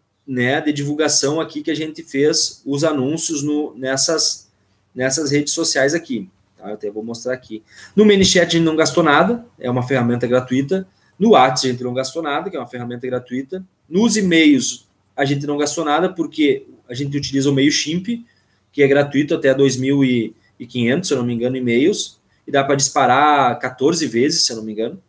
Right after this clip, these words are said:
ou quatorze mil e-mails. Como a gente tinha uma base muito pequena, a gente conseguiu bem tranquilo. Hoje a gente já tá com o MailChimp pago, né? Ah, quando a gente gastou, a gente gastou mil duzentos e vinte e oito com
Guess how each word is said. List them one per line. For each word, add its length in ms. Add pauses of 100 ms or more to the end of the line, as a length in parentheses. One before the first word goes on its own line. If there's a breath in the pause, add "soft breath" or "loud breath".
(500)
ou 100
quatorze 440
mil 200
e-mails. 500
Como 200
a 20
gente 140
tinha 140
uma 120
base 300
muito 200
pequena, 380
a 40
gente 200
conseguiu 600 (580)
bem 160
tranquilo. 540
Hoje 260
a 60
gente 120
já 120
tá 220
com 120
o 240
MailChimp 460 (120)
pago, 360
né? 120 (1800)
Ah, 460 (120)
quando 180
a 40
gente 160
gastou, 760 (560)
a 40
gente 120
gastou 240
mil 200
duzentos 500
e 100
vinte 280
e 80
oito 480
com 180